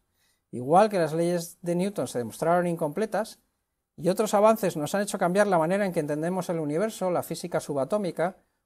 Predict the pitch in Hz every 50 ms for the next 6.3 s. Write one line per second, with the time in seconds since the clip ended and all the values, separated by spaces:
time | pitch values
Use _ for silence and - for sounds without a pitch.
0 | _ - 143 143 139 131 127 127 - 127 135 160 165 - 202 190 185 180 180 196
1 | 190 180 170 165 - _ _ _ _ _ _ _ _ - 143 - - 143 135 -
2 | 190 214 240 240 226 226 226 208 - 185 196 202 208 202 185 - - 165 170 185
3 | 180 170 - - _ - 185 175 175 165 147 131 143 165 190 175 151 151 - -
4 | - - 151 143 139 135 131 127 - - 131 127 131 160 185 196 175 135 139 135
5 | 123 127 147 170 190 208 202 202 214 220 214 180 180 160 151 147 151 139 131 151
6 | 160 160 160 104 90 -